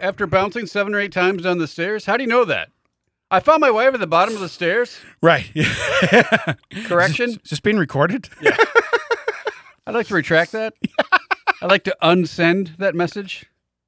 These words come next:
Speaker 2: <laughs> You call in and immediately like, "What, what, what happened? What'd you see?" "Hold on, let me put my attorney on the phone." <laughs> Your attorney's already there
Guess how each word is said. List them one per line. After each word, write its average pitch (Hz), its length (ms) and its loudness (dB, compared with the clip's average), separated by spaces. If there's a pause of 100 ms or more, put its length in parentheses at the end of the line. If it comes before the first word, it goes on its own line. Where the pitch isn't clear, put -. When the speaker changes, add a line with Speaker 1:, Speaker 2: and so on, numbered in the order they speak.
(180)
Speaker 2:
<laughs> 311 80 0 (1500)
You 381 160 6
call 240 400 4
in 226 240 0 (300)
and 208 120 4
immediately 208 340 2
like, 151 180 2 (360)
"What, 214 200 4 (100)
what, 170 240 -2 (100)
what 220 160 4
happened? 240 280 2
What'd 180 160 0
you 196 40 0
see?" 165 280 -6 (100)
"Hold 151 140 0
on, 151 120 2
let 156 100 -2
me 160 40 -6
put 165 100 -6
my 139 100 0
attorney 131 340 -2
on 110 60 -8
the 107 60 -14
phone." 117 260 -6
<laughs> - 20 -4
Your 262 100 6
attorney's 247 380 2
already 208 260 2
there 202 300 4